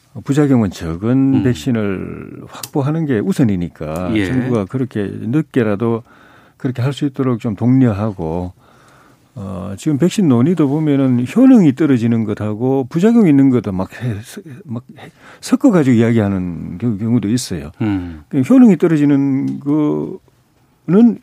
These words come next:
Speaker 1: 뭐 있을 수 있는데 부작용이 있느냐는 건 또 별 문제거든요. 근데 그거를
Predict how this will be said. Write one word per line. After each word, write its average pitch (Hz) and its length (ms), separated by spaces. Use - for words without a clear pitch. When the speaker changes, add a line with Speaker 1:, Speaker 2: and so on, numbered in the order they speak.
Speaker 1:
뭐 139 100
있을 147 200
수 - 100
있는데 117 480
부작용이 202 460
있느냐는 170 420
건 110 160
또 107 80
별 117 240
문제거든요. 82 1000
근데 120 240
그거를 139 420